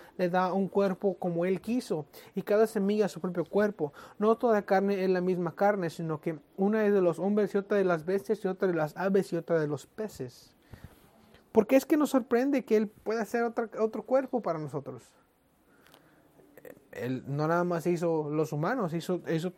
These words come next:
todo tipo de criaturas. Criaturas fantásticas.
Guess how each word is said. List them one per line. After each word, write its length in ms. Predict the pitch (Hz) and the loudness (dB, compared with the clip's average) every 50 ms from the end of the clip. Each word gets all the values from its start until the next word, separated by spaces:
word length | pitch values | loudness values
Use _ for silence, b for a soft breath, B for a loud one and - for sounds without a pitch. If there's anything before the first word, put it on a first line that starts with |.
| _ _ - | _ _ 0
todo 200 | 160 165 180 180 | 2 2 2 2
tipo 300 | 180 202 190 - 202 190 | 0 -4 -2 0 0 0
de 100 | 190 180 | 0 0
criaturas. 640 | - 185 175 175 190 247 285 233 160 135 - - _ - - - _ _ _ _ _ _ _ b b b b b b b b b b b _ _ _ _ _ _ _ _ _ - _ _ - - | 0 -2 -2 -2 -2 -2 -2 -2 -4 -6 -8 -14 _ -20 -20 -20 _ _ _ _ _ _ _ b b b b b b b b b b b _ _ _ _ _ _ _ _ _ -20 _ _ -8 -2
Criaturas 420 | - 190 175 - 214 214 220 214 | -2 -2 0 4 6 6 6 6
fantásticas. 720 | 247 233 175 - 220 247 247 - - 175 - - 160 165 | 4 0 2 4 4 2 2 2 -4 -8 -6 -8 -8 -10